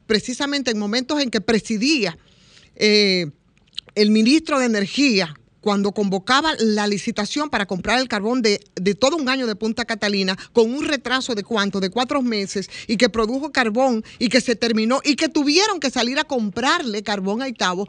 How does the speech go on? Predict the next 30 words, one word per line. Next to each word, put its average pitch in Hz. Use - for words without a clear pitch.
que 262
también 247
funciona, 285
y 220
tú 208
te 233
preguntas, 220
¿por 185
qué 208
Itabo 269
tenía 254
carbón? 240
¿Por 220
qué 294
ellos 277
pudieron 254
comprarlo 214
al 202
precio 254
de 254
setenta 233
y 208
no 220
lo 247
hicieron 240
con 196
Punta 220
Catalina? 208
Una 403
negligencia 220